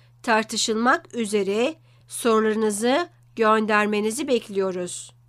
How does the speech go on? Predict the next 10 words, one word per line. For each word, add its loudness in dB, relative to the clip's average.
Yeşaya 0
elli -2
beşinci -2
bölüm 4
ikinci -2
ve -4
üçüncü -2
ayetlerde 2
şöyle -2
der: -6